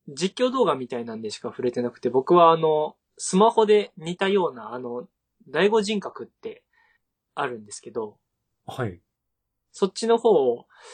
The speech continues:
Speaker 1: ちょこちょこっとやってたことがあって、あれやってる時はね、やっぱなんかドキドキしますよね。
Speaker 2: きちんとホラーのお作法を守れてますか？
Speaker 1: あれはでもいいんじゃないですか。別にあの、<laughs> 顔見られるわけじゃないし、顔、あの、声も共有してないんで、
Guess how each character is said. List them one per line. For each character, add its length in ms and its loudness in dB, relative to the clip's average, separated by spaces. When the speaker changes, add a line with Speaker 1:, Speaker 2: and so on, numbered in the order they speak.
Speaker 1:
ち 100 -10
ょ 40 -10
こ 100 0
ち 60 -2
ょ 40 -4
こ 100 -4
っ 40 -6
と 80 -10
や 120 -6
っ 20 -10
て 60 -20
た 100 -8
こ 120 -20
と 100 -14
が 160 -14
あ 40 -16
っ 60 -20
て、 320 -10
あ 100 6
れ 120 2
や 120 4
っ 100 -8
て 100 2
る 120 2
時 240 -2
は 100 -10
ね、 220 -10
や 140 -2
っ 40 -16
ぱ 100 -8
な 120 -6
ん 40 -10
か 120 -12
ド 140 -6
キ 100 -16
ド 100 -8
キ 100 -18
し 140 -16
ま 80 -20
す 120 -20
よ 120 -20
ね。 200 -20
Speaker 2:
き 100 -8
ち 140 -6
ん 40 -10
と 360 -8
ホ 340 2
ラ 180 4
ー 20 0
の 160 -4
お 80 4
作 220 2
法 100 4
を 40 -2
守 300 2
れ 80 2
て 120 -14
ま 100 -12
す 100 -12
か？ 140 -16
Speaker 1:
あ 100 4
れ 120 0
は 200 2
で 120 -4
も 220 0
い 100 -6
い 100 -2
ん 40 0
じ 0 -
ゃ 0 -
な 40 4
い 60 2
で 60 -6
す 80 -14
か。 60 -18
別 200 0
に 120 4
あ 40 -6
の、 320 -2
<laughs> 440 -16
顔 320 2
見 120 -6
ら 140 -2
れ 60 -4
る 120 4
わ 80 0
け 80 -10
じ 80 -4
ゃ 20 -10
な 80 -10
い 120 -12
し、 160 -20
顔、 280 -8
あ 80 -2
の、 120 -2
声 260 0
も 140 -10
共 220 -4
有 120 -6
し 80 -14
て 100 -4
な 120 -2
い 80 -14
ん 120 -20
で、 200 -18